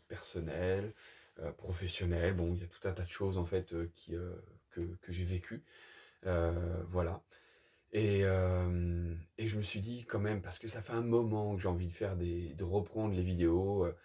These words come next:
de, je m'y prends le temps, pose-toi, euh, au moins d'ici, euh, la fin de l'année. On est le trente et un là quand j'enregistre cette vidéo, donc, euh, à mon avis, elle sera plutôt début janvier sur, euh, sur, sur la chaîne.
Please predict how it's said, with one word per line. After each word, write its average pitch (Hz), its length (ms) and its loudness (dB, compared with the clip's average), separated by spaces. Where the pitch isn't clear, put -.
de, 80 360 -6
je 92 140 -8
m'y 90 100 0
prends 120 300 -4
le 107 60 -2
temps, 90 320 0
pose-toi, 92 640 0
euh, 85 160 -4
au 110 160 2
moins 117 360 2
d'ici, 101 580 -4
euh, 87 640 0
la - 100 -8
fin - 160 -8
de 120 80 0
l'année. 131 320 2
On 107 80 0
est 92 80 6
le 87 80 2
trente 98 280 0
et 110 60 6
un 107 160 2
là 90 100 -2
quand 87 200 -4
j'enregistre 90 480 0
cette 90 100 -4
vidéo, 92 360 2
donc, 87 260 -2
euh, 85 80 -2
à 92 80 -2
mon 95 160 2
avis, 98 220 4
elle 95 140 4
sera 92 300 -4
plutôt 104 600 0
début 110 380 2
janvier 110 640 2
sur, 87 320 -6
euh, 87 100 -2
sur, 87 260 -6
sur 90 160 -4
la 90 120 0
chaîne. 127 280 -6